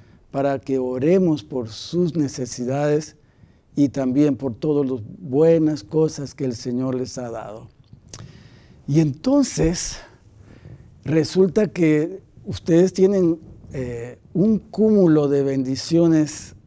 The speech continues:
durante este año y los años anteriores. Por ejemplo, ¿cómo es que llegaron ustedes a conocerse?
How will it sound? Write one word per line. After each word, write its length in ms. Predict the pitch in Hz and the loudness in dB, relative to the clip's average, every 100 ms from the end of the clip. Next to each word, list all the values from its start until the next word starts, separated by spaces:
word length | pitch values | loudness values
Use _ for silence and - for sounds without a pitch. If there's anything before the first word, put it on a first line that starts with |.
| - | -12
durante 640 | 151 135 135 139 107 143 147 | -4 -2 0 -2 -2 0 0
este 240 | 147 139 | -2 -4
año 540 | 135 190 196 156 160 160 - - - _ | -2 0 2 2 2 -4 -14 -20 -20 _
y 360 | 143 143 139 151 - | 0 2 2 -2 -4
los 280 | 139 135 - | -4 -4 -4
años 320 | 139 156 143 | -2 0 0
anteriores. 880 | 139 113 127 147 208 196 131 - - - - - | -4 -4 -2 0 2 0 -2 -8 -18 -20 -20 -6
Por 120 | 147 160 | -2 0
ejemplo, 600 | 143 185 208 196 170 151 - _ - | 2 4 6 6 4 0 -10 _ -4
¿cómo 280 | 233 277 | 0 2
es 120 | 294 - | 0 0
que 160 | 185 | 2
llegaron 440 | 151 139 156 175 180 | 4 4 2 2 2
ustedes 460 | 147 - 165 170 | 0 2 2 2
a 80 | 160 | -2
conocerse? 920 | 131 131 127 - 349 349 - - 120 | -2 -4 -4 -6 -6 -6 -10 -16 -16